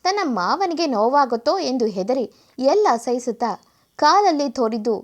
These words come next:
ಕೈಯಲ್ಲಿ ಮಾಡ್ತಿದ್ಲು ಭವಿಷ್ಯ. ಭುವನ್ ಎಂದೂ ಭವಿಷ್ಯ ಕಡೆ ತಿರುಗಿಯೂ ನೋಡಿರ್ಲಿಲ್ಲ. ಅವಳ ಅಡಿಗೆ ಚೆನ್ನಾಗಿದ್ದರೂ ಒಂದು ದಿನಕ್ಕೂ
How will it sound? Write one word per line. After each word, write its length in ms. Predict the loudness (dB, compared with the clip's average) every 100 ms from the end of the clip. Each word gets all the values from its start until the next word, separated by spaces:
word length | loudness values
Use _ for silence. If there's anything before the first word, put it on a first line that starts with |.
| -4
ಕೈಯಲ್ಲಿ 380 | 0 0 2 0
ಮಾಡ್ತಿದ್ಲು 480 | -2 -6 -8 -8
ಭವಿಷ್ಯ. 400 | -4 -4 -4 -12 -16 _ _ _ _ _ -4
ಭುವನ್ 420 | 0 0 -2 -4 _ -6 -2
ಎಂದೂ 420 | -2 -2 -4 -6
ಭವಿಷ್ಯ 420 | -2 0 0 -2 -4
ಕಡೆ 240 | -2 -4
ತಿರುಗಿಯೂ 480 | -2 -4 -2 -2 -2
ನೋಡಿರ್ಲಿಲ್ಲ. 540 | -2 -2 -2 -2 -6 -8 _ _ _ _ -2
ಅವಳ 240 | 0 2 0 2
ಅಡಿಗೆ 300 | 0 0 -4
ಚೆನ್ನಾಗಿದ್ದರೂ 680 | -6 -6 -6 -4 -4 -4
ಒಂದು 480 | -6 -6 -4 -4 -4
ದಿನಕ್ಕೂ 420 | -4 -4 -4 -6